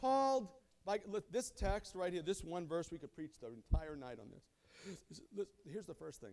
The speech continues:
I see there. And you can write this thing down if you want to. Calling doesn't always mean comfort, man. Calling doesn't mean comfort.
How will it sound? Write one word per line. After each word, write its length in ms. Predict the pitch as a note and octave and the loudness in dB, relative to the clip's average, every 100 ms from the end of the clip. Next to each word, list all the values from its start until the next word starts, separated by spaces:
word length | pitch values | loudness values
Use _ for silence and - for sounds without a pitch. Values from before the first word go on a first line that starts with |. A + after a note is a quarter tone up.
| G2+ | -16
I 60 | |
see 160 | G2+ A2+ | -14 -12
there. 200 | G2+ G#2+ _ _ _ _ _ _ _ _ _ _ _ _ _ _ _ _ _ _ _ | -12 -16 _ _ _ _ _ _ _ _ _ _ _ _ _ _ _ _ _ _ _
And 80 | A2+ | -16
you 60 | C3+ | -12
can 140 | C#3 | -8
write 180 | C3+ C3+ | -8 -8
this 140 | C3 | -10
thing 220 | - B2 A#2+ | -14 -14 -12
down 200 | A#2+ A#2+ | -12 -14
if 160 | A#2 | -14
you 60 | A2+ | -14
want 280 | A2 A2+ C3 | -14 -16 -18
to. 80 | G#2 G#2 _ _ _ _ _ _ _ _ _ _ _ _ _ _ _ _ _ _ _ - | -18 -18 _ _ _ _ _ _ _ _ _ _ _ _ _ _ _ _ _ _ _ -6
Calling 300 | G#3 A#3+ F3 | -2 -2 -2
doesn't 260 | F3+ E3 | -2 -4
always 320 | D3 D#3 C#3+ | -4 -2 -4
mean 180 | C3 C#3 - - | -6 -8 -8 -12
comfort, 340 | C#3 - F#2+ | -12 -12 -16
man. 220 | G2 F#2+ G2+ _ _ _ _ _ _ _ _ _ _ _ _ _ _ _ _ - | -16 -18 -18 _ _ _ _ _ _ _ _ _ _ _ _ _ _ _ _ -2
Calling 340 | B3 C#4+ B3+ | 2 2 2
doesn't 360 | F#3 G3+ F3 E3+ | 0 -2 -2 -4
mean 180 | E3 D3+ - | -4 -6 -8
comfort. 380 | A#3 A#3 C#3 G2+ | -8 -8 -10 -14